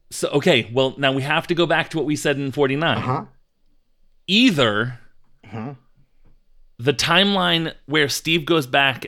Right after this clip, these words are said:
Speaker 1: and is with Peggy has always happened, or they changed everything. You know, we talked about, like, how
Speaker 2: Right,
Speaker 1: maybe the
Speaker 2: right,
Speaker 1: T V A
Speaker 2: right.
Speaker 1: was like, "Actually, this is a better one.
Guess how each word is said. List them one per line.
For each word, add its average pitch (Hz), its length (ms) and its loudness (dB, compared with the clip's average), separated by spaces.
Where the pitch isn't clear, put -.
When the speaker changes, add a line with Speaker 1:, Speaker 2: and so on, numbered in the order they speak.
Speaker 1:
and 123 120 2
is 117 140 -2
with 135 220 0
Peggy 107 420 -2
has 143 380 0
always 156 520 2
happened, 107 540 -8
or 139 680 4
they 139 220 2
changed 170 680 0
everything. 170 520 0
You 175 200 0
know, 160 60 -4
we 180 120 0
talked 190 240 0
about, 165 220 2
like, 143 180 0
how 143 100 2
Speaker 2:
Right, 131 80 4
Speaker 1:
maybe 139 180 2
the 143 80 2
Speaker 2:
right, 135 60 2
Speaker 1:
T 143 120 2
V 139 120 0
A - 40 4
Speaker 2:
right. 131 40 4
Speaker 1:
was 127 120 -2
like, 127 160 2
"Actually, 143 260 -2
this 151 140 0
is 127 80 -4
a 120 60 0
better 123 320 0
one. 101 400 -8